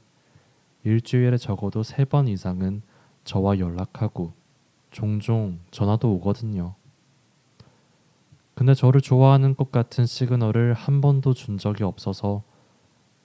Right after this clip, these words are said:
'얘는 아닌가 보다' 생각 중입니다. 고백했다가 친구로도 못 볼까 봐 걱정이고,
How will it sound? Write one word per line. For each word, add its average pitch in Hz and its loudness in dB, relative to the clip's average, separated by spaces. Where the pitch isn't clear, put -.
'얘는 95 0
아닌가 110 -2
보다' 98 -2
생각 110 -4
중입니다. 98 -6
고백했다가 110 -2
친구로도 139 0
못 101 -8
볼까 107 -6
봐 101 -10
걱정이고, 95 -6